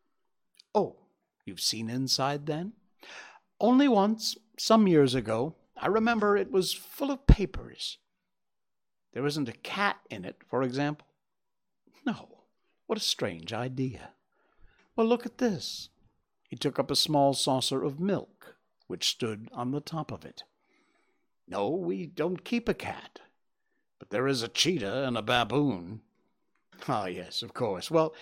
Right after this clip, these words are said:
a cheetah is just a big cat, and yet a saucer of milk doesn't go very far in satisfying its wants. I dare say there is one point which I should wish to determine." He squatted down in front of the wooden chair and examined the seat of it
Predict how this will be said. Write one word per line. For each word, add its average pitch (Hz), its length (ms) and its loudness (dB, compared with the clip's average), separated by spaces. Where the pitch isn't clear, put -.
a 160 120 0
cheetah 170 300 0
is 117 460 0
just 110 320 -4
a 92 60 -10
big 87 260 -4
cat, 95 480 -4
and 110 300 -8
yet 139 160 -4
a 127 40 -4
saucer 151 480 0
of 113 160 -4
milk 131 360 -2
doesn't 123 260 -4
go 131 160 -2
very 120 320 -2
far 92 580 0
in 101 200 -6
satisfying 101 760 -2
its 90 200 -12
wants. 98 500 -6
I 120 100 0
dare 147 380 2
say - 480 -4
there 120 160 -2
is 147 120 0
one 143 240 2
point 110 440 -8
which 135 160 -6
I 127 100 -4
should 113 240 -8
wish 110 300 -8
to - 80 -14
determine." 98 560 -6
He - 80 -14
squatted 202 520 -2
down 139 280 0
in 131 100 0
front 143 240 -2
of 147 60 4
the 156 60 4
wooden 135 340 0
chair 92 400 -4
and 104 80 -8
examined 151 520 -2
the 214 80 -4
seat - 320 -2
of 80 140 -16
it - 180 -20